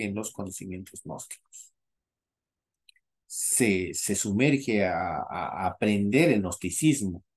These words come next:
y habla con, cómo, con el lenguaje gnóstico, Orígenes. Dice que Orígenes escribe, por ahí se cuenta unas seis mil obras,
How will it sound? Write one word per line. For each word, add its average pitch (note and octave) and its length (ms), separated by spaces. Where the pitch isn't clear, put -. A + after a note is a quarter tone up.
y C3+ 300
habla C#3+ 600
con, C3 560
cómo, D#3+ 600
con F#3 260
el B2+ 120
lenguaje A#2+ 480
gnóstico, - 640
Orígenes. - 580
Dice D#3+ 340
que G2+ 360
Orígenes C#3+ 640
escribe, C#3 720
por C3 180
ahí F3 220
se - 180
cuenta C#3+ 380
unas C#3 340
seis F2+ 340
mil C#3 260
obras, - 640